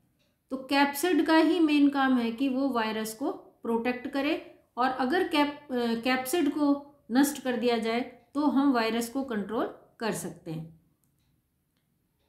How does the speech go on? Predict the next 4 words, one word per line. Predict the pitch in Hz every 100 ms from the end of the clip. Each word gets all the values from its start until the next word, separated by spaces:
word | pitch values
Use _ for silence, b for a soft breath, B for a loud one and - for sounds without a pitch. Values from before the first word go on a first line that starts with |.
| _ -
कैप्सिड | 294 302 - 349 294 - - - _ _ _ _ _ _ 254
अनेक | 269 311 330 330 - - _ _ _ _ _ _ _ _ _ _ _ _ _ _ _
सूक्ष्म | - 320 330 - 339
इकाइयों, | 311 277 262 254 254 302